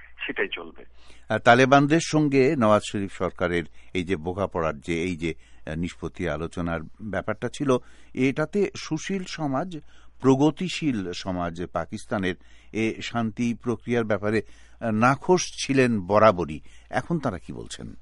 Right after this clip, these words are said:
Speaker 1: একটা জিনিস আসলে যেটা হয়েছে যে পাকিস্তানের যে নাগরিক সমাজ রয়েছে বা, আহ, মিডিয়াতেও বিভিন্ন সময় আলাপ আলোচনায় এই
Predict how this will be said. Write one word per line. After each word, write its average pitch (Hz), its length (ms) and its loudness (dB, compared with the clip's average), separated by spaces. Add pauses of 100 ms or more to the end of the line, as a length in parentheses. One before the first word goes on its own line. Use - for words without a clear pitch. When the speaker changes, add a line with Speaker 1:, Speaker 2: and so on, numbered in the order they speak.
(1500)
Speaker 1:
একটা - 220 -4
জিনিস 214 360 -2
আসলে 214 380 2
যেটা 190 320 2
হয়েছে 190 360 0
যে 185 140 0
পাকিস্তানের 175 480 -2
যে 180 80 -2
নাগরিক 160 400 0
সমাজ 165 280 -2 (160)
রয়েছে 156 360 -2
বা, 143 220 6
আহ, 127 380 -4
মিডিয়াতেও 160 500 0
বিভিন্ন 170 320 -4
সময় 151 240 0
আলাপ 135 240 2
আলোচনায় 127 520 -2 (800)
এই 233 380 2